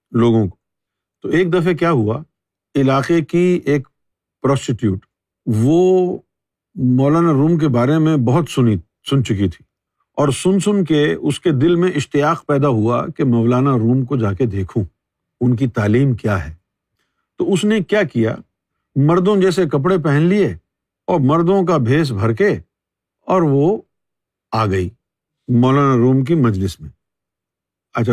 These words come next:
کچھ لوگ جو پھیرا لگاتے تھے اس کے پاس، انہوں نے پہچان لیا اور وہ کھڑے ہو گئے اور اس کو ہاتھ پکڑ کے باہر نکال کے لے گئے اور اس کو جو ہے مارنے لگے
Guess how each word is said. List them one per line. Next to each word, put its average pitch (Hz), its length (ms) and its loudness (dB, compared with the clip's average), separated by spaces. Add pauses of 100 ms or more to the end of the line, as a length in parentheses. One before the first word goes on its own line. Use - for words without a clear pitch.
(100)
کچھ 170 200 2
لوگ 180 200 4
جو 170 180 2
پھیرا 147 240 2
لگاتے 151 340 2
تھے 165 100 0
اس 147 160 -2
کے 139 100 0
پاس، 123 220 -2
انہوں 147 140 2
نے 147 100 2
پہچان 117 340 0
لیا 123 240 0 (680)
اور 139 180 0
وہ 135 100 2
کھڑے 127 260 0
ہو 123 240 2
گئے 165 220 0 (380)
اور 131 120 2
اس 123 100 -2
کو 135 120 0
ہاتھ 135 220 0
پکڑ 135 240 0
کے 127 120 0
باہر 113 260 0
نکال 139 360 0
کے 139 80 0
لے 139 180 0
گئے 143 160 0 (640)
اور 120 440 0 (300)
اس 120 100 -2
کو 131 160 0
جو 113 160 2
ہے 117 60 2
مارنے 110 400 0
لگے 110 280 0